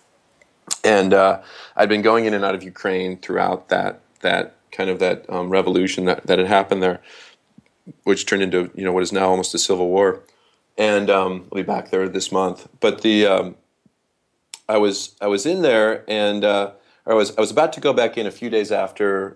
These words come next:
the February Revolution, where the, basically the people of Ukraine, uh, you know, the students had started protesting in November,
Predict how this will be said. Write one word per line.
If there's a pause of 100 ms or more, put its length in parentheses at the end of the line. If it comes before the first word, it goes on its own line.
(160)
the
February
Revolution,
where
the,
basically
the (140)
people
of
Ukraine, (1120)
uh, (200)
you
know,
the
students
had
started
protesting
in
November,